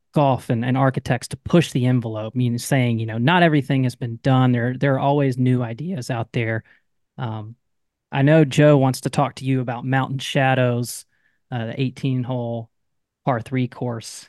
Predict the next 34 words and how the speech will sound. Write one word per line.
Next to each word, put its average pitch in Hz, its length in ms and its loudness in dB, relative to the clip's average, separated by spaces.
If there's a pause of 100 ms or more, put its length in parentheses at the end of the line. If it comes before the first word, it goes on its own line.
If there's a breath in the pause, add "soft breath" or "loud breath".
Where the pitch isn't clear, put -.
(160)
uh, 117 280 -8
in 123 140 -8
Scottsdale, 110 840 -6 (500)
and 123 400 2 (800)
certainly 165 300 4
wanna 139 120 6
hear 135 140 4
about 127 100 4
other 143 180 2
courses, 131 400 -6
but 131 320 -6
do 139 80 -2
you 170 120 6
have 185 200 6
specific 165 540 2
examples 139 640 0
where 123 220 -2
you 127 260 0
thought, 123 380 -2
like, - 260 -18
"Man, 147 300 2
I'm 117 120 -4
really 139 440 2
doing 127 420 -4
something 120 600 -8 (440)
different 127 460 2
and 117 140 -6
pushing 127 340 0
the 117 160 0
envelope 113 480 -2
when 113 120 -4
it - 100 -14
comes 120 280 -6
to 113 280 -4